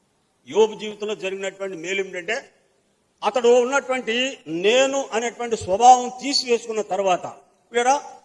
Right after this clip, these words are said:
మొదటి ఆశీర్వదించిన దానికంటే రెండంతలు దేవుడు యోబును ఆశీర్వదించినట్లుగా వ్రాయబడి ఉన్నది. కాబట్టి వీళ్ళారా, ఆయన వారిగా ఉండుటకు పిలువబడినటువంటి వారి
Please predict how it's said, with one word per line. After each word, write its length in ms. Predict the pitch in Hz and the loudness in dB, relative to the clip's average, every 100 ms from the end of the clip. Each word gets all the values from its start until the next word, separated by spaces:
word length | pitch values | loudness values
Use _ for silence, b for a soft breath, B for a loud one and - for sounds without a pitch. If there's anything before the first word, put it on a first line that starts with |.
| _ _ 254 | _ _ -8
మొదటి 380 | 269 247 285 | 2 6 8
ఆశీర్వదించిన 760 | 277 262 262 262 254 254 247 233 | 6 4 0 -4 -4 -6 -4 -2
దానికంటే 540 | 220 233 220 208 220 | -2 -4 -4 -2 -2
రెండంతలు 800 | 262 156 208 247 294 285 277 247 | -2 -4 -6 -2 -2 0 -2 -4
దేవుడు 560 | 220 220 214 208 208 214 - | -2 -2 0 0 0 -2 -4
యోబును 540 | 185 202 190 180 175 - - - | 0 0 0 -2 -2 -8 -20 -6
ఆశీర్వదించినట్లుగా 960 | 202 220 220 202 185 180 170 147 185 | -4 -2 -4 -2 -4 -4 -10 -6 -6
వ్రాయబడి 420 | 175 139 139 117 | -2 -2 -2 -8
ఉన్నది. 160 | 107 - _ _ _ - | -14 -20 _ _ _ -4
కాబట్టి 160 | 240 240 | -4 -2
వీళ్ళారా, 300 | 254 262 277 - | -2 -2 -2 -4
ఆయన 360 | 208 233 240 233 | -2 0 0 -2
వారిగా 640 | 214 226 262 269 262 254 | -2 0 0 2 0 0
ఉండుటకు 580 | 233 233 226 208 220 214 - _ _ 202 | -4 -6 -4 -4 -2 -4 -8 _ _ -4
పిలువబడినటువంటి 680 | 233 226 214 208 202 196 | -4 -4 -6 -6 -6 -4
వారి 260 | 190 185 | 0 0